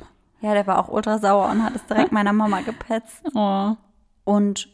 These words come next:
Speaker 1: deswegen, ich kann mir einfach vorstellen, dass man sich in dem Moment so sehr erschreckt, dass man eben so handelt.
Speaker 2: Ja.
Speaker 1: Und wenn man schläft, dann kann man vielleicht auch einfach nicht so schnell einschätzen,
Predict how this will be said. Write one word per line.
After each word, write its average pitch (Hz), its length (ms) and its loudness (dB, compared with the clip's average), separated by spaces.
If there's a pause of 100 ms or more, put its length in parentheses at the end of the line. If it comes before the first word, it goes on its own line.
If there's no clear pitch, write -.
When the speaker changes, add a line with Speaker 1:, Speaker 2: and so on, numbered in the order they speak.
(120)
Speaker 1:
deswegen, 233 380 2
ich 180 180 -8
kann 214 180 0
mir 233 160 2
einfach 190 220 -4
vorstellen, 214 480 -2
dass 190 160 -2
man 180 240 -2
sich 180 420 -10
in 196 120 -2
dem 190 100 -4
Moment 185 380 -2
so 285 240 0
sehr 254 240 -2
erschreckt, - 640 -6 (120)
dass - 240 -4
man 180 340 -2 (480)
eben 190 300 -2
so 185 300 -4
handelt. 220 460 -2 (280)
Speaker 2:
Ja. - 160 -12
Speaker 1:
Und 196 260 0
wenn 190 140 2
man 196 220 0
schläft, 220 400 0
dann 185 160 0
kann 196 240 -2
man 190 180 0
vielleicht 190 380 -2
auch 180 100 -6
einfach 196 320 -2
nicht 208 220 -4
so 202 80 -8
schnell 180 260 0
einschätzen, 180 800 -4